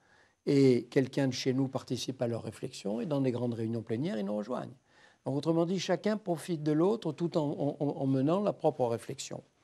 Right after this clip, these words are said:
Et puis le C H U de Nice a souhaité, ce qui est également très légitime, organiser quelque chose qui serait, euh, un peu un espace éthique. Et, euh, nous avons prévu des rencontres régulières. Euh,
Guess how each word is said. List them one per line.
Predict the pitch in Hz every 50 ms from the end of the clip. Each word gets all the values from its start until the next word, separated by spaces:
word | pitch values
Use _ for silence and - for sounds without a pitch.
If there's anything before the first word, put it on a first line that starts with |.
| - - - - - - _ _ _ -
Et | 135
puis | 127 - 165 196
le | 190 165 156
C | - - 160
H | 156 147 131 - -
U | 151
de | 131 131
Nice | 127 143 180 220 247 226 - - - _ _ _ _
a | - 135
souhaité, | 120 - - 139 135 139 156 151 135
ce | - -
qui | 117 - - 135
est | 117 -
également | 131 - 131 117 113 113 117 113
très | 110 110 107
légitime, | 107 107 98 101 117 110 - 254 254 262 226 180 - - - - _ _ _
organiser | - 160 139 123 131 143 135 131 131 127 120 123 160 170 165
quelque | - 123 113 101 127
chose | 113 - - 139 135 131 120
qui | - - 135
serait, | - - 110 98 107 127 135 135 120 107 -
euh, | - - 123 - - - - - 101
un |
peu | 101 - 165 - -
un | 101
espace | 104 117 - - - - -
éthique. | - 120 - - 139 131 - _ - _ _ _ - - - - _ _
Et, | - 143 135 135 131 123 120 - -
euh, | - 123 113 113 113 - - 135 113 110
nous | 113 123 117 110
avons | 110 101 107
prévu | 107 - 117 120 147 185
des | 175
rencontres | 135 107 113 113 - 135 123 117 - 131
régulières. | 123 127 107 110 123 147 185 226 233 226 - 143 135 - _ _ _ _ _ 143 120 - - - _ _ _ -
Euh, | - - - - - - - - - - - -